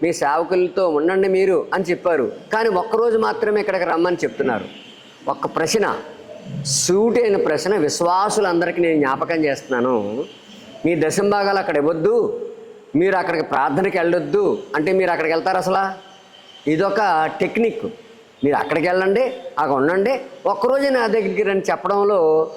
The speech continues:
ఒక గొప్ప మర్మం ఉంది, ఒక గొప్ప టెక్నిక్ అనే సత్యాన్ని అందరూ కూడా విశ్వాసులందరూ కూడా గమనించాలి. సతీష్ కుమార్ కూడా ఇదే చెప్తాడు, "మీ చర్చిలకి వెళ్ళండి, మీ చర్చిల్లో ఉండండి, మీ దశంభాగాలు అక్కడ ఇవ్వండి,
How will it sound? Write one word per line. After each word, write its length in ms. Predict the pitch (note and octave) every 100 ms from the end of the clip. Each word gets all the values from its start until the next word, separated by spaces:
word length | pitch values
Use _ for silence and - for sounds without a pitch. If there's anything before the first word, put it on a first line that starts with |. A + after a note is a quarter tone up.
| - -
ఒక 100 | D3+
గొప్ప 480 | C3+ C#3+ C3 -
మర్మం 400 | A3 G3+ F#3 G3
ఉంది, 520 | F#3 E3+ F#3 D3+ D3 D3
ఒక 240 | C3+ D3 D3
గొప్ప 220 | C#3+ F#3
టెక్నిక్ 560 | - D3+ - G3+ G3+
అనే 240 | G3 F3 D#3
సత్యాన్ని 480 | D3 C3 F3+ F#3 D#3
అందరూ 420 | D#3+ F3 E3 F#3
కూడా 420 | F#3 E3+ C#3+ C#3+ - - - -
విశ్వాసులందరూ 840 | C3+ - F3 F#3+ G3+ G#3 F#3 F3+
కూడా 160 | E3+ E3+
గమనించాలి. 640 | D#3+ D#3+ E3 D3+ C#3 G2 - - - - - - - -
సతీష్ 360 | D3+ G3 G#3+
కుమార్ 320 | A3 G3+ G3+ G3+
కూడా 160 | F#3+
ఇదే 120 | F3+
చెప్తాడు, 460 | G3+ G3 - F3+ A2+ - - - - -
"మీ 60 | D#3+
చర్చిలకి 440 | D#3+ C#3 F#3+ F3+
వెళ్ళండి, 580 | F#3 F#3 F#3+ G#3+ A3+ - - -
మీ 80 | D#3+ C#3+
చర్చిల్లో 320 | A#2 F#3 F#3
ఉండండి, 520 | F#3 F#3 F#3+ G#3+ G#3+ - -
మీ 200 | D#3 C3
దశంభాగాలు 520 | C3 F3+ F#3 F#3 F#3+
అక్కడ 200 | F#3 F3+
ఇవ్వండి, 420 | F3+ F#3+ G3+ A#3